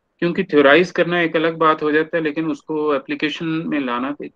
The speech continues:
अ, अपने आप में चुनौती रहती है। तो उसमें हम सहयोग अवश्य लेंगे,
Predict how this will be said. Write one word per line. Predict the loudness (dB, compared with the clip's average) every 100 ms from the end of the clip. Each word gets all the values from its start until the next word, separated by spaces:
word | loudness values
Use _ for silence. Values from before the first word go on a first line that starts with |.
| _ -6
अ, | -4 -4 -6 -10 _ -14
अपने | -6 -4
आप | -2 -4
में | -6
चुनौती | -4 -4 -4 -6
रहती | -6 -8 -18
है। | -18 _ _ _
तो | -4 -4
उसमें | -4 0 0
हम | 0
सहयोग | -2 -2 0 -2 -2 _ _
अवश्य | -8 -6 -2
लेंगे, | 0 0 -2